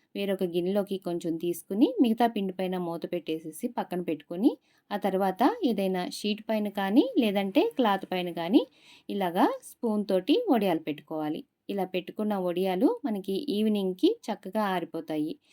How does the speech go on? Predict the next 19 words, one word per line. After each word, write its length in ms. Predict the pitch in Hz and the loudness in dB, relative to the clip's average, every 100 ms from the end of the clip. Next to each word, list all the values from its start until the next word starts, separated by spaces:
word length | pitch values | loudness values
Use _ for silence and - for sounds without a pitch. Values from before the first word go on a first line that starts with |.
| - - | -20 -12
ఎండ 260 | - 208 226 262 | -2 2 4 4
ఎక్కువగా 440 | 202 - 226 226 220 | 4 0 2 4 2
ఉందంటే, 440 | 202 202 196 196 403 | 2 -2 0 4 4
ఒకరోజు 400 | 302 208 190 185 | 4 2 0 0
సరిపోతుంది. 640 | 196 170 170 160 160 160 - _ | -2 -4 -6 -10 -8 -8 -8 _
ఎండ 180 | 175 185 | -8 -6
తక్కువగా 500 | 196 180 - 180 180 | -4 -6 -4 -4 -4
ఉంటే, 280 | 175 170 262 480 - _ _ | -6 -2 0 0 -4 _ _
రెండవ 320 | 226 214 233 | -2 0 2
రోజు 240 | 262 226 214 | 2 0 0
కూడా 220 | 202 208 | 0 2
ఎండ 180 | 214 196 | 2 0
పెట్టుకుంటే 460 | 196 190 - 185 226 539 | -4 -4 -6 -2 0 0
సరిపోతుంది. 680 | - 247 226 175 151 156 160 _ _ _ 226 | 2 0 2 -2 0 -2 -2 _ _ _ -4
ఇప్పుడు 200 | 226 233 | 0 2
ఎండ 200 | 214 220 | 4 2
ఎక్కువగానే 500 | 240 233 226 233 233 | 2 0 2 4 4
ఉంటుంది 400 | 214 202 214 208 | 2 0 -2 0
కాబట్టి, 400 | 196 190 190 | -2 -2 2